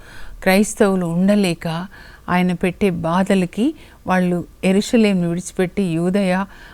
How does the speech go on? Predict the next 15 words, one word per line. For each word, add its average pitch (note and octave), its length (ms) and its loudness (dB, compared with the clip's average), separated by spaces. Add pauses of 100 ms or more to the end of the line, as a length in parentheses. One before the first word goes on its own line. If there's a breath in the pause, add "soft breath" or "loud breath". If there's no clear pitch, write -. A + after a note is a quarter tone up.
(120)
ఆ F#3 100 0
తర్వాత F3+ 440 0
సమారియా, F3+ 760 -2 (400 loud breath)
ఆ G3 120 4
తర్వాత F#3 640 0 (300 loud breath)
సిరియా G#3 580 2 (160)
అలా F#3 220 0
పారిపోతారండి. F3+ 1040 -4 (420 soft breath)
ఒక F#3 160 -2
అపోస్తులు G#3+ 600 -2
మాత్రమే G3+ 640 -6
మిగిలిపోతారు. F#3 800 -8 (380 soft breath)
మిగిలిన A3 340 0
వాళ్ళందరూ G3+ 760 -2
కూడా A3 360 0